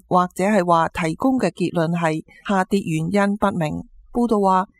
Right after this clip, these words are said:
經濟學家佢哋仍然難以將呢一前所未有嘅收縮同其他統計數據吻合，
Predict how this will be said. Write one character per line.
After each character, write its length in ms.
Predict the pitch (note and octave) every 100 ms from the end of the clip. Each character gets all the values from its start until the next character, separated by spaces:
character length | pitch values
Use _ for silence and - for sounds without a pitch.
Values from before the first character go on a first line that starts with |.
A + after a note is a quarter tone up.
| _
經 180 | D#4 D4+
濟 140 | C4 G3
學 180 | F3 -
家 200 | G#3 G#3
佢 140 | G#3+
哋 260 | F3 E3 D#3+
仍 160 | - F3
然 340 | F3 E3+ E3+ -
難 300 | F3 E3 D#3+
以 200 | F3 G3
將 380 | - B3 A3+ A3+
呢 80 | A3
一 80 | G3 G3+ - -
前 240 | - F#3+ F3+
所 260 | - F3 B3+ C#4
未 160 | F3+
有 180 | E3+ D#3+
嘅 100 | F#3+
收 220 | F#3+ G#3 G#3
縮 260 | G#3+ G3 -
同 240 | - F#3+ F3+
其 240 | G3 E3
他 320 | E3+ C#4+ C#4 C#4
統 300 | - D#3+ F#3+
計 200 | G3 E3+
數 160 | F3 E3+
據 160 | E3+ E3
吻 140 | D3
合， 160 | F3+ E3